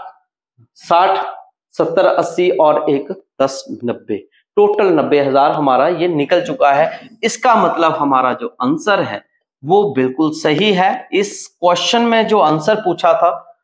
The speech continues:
वो पूछा था सिर्फ आपसे मोहन का, और हम मोहन की बात करें तो ये हल इसका जो रहेगा वो रहेगा पैंतीस हजार।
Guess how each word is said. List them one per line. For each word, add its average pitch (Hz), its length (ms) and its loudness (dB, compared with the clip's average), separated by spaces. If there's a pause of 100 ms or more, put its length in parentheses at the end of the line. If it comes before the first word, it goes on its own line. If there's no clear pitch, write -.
(140)
वो 196 160 2
पूछा 185 400 2
था 208 80 4 (100)
सिर्फ - 320 0 (340)
आपसे 170 880 0
मोहन 180 420 4
का, - 440 -6
और 170 140 4
हम 156 200 0 (100)
मोहन 185 380 4
की 208 100 0
बात 160 300 2
करें 151 200 0 (320)
तो 147 80 0
ये 175 220 2
हल 147 400 2
इसका 147 260 0
जो 139 220 0
रहेगा 123 480 0 (300)
वो 156 60 4
रहेगा 123 420 2 (380)
पैंतीस 131 480 -2
हजार। 107 360 -4